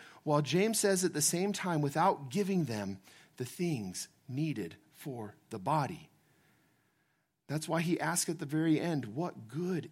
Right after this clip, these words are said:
is it if they do that?" Years ago, I was coming out of a, a grocery store <clears throat> here in Boise with another pastor, and we, odd enough, at the time I had cash in my pocket, which is not usual anymore,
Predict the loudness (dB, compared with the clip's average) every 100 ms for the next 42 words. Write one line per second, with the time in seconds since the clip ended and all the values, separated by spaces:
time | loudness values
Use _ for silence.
0 | -6 -4 -2 -4 -8 -14 -8 -8 -6 -6
1 | -6 -6 -8 -8 -8 -10 -12 -12 -12 -14
2 | _ _ _ _ _ _ _ _ _ _
3 | _ _ _ -20 -20 -20 -20 -20 -20 -8
4 | -2 0 2 4 4 4 0 2 2 2
5 | 0 -2 -4 -6 -2 0 0 -2 -4 -4
6 | -2 0 -2 -6 -8 -4 -4 -2 -2 0
7 | -2 -2 -2 -2 -2 -4 -4 -4 -4 -4
8 | -4 -4 -10 -20 -20 -20 -12 -10 -10 _
9 | _ _ _ 2 4 4 2 0 -8 -4
10 | -2 -2 -2 -6 -8 -10 -8 -8 -10 -10
11 | -12 -6 -6 -6 -12 -16 -12 -10 -6 -4
12 | -2 -2 -2 -2 -2 0 -2 -2 -4 -6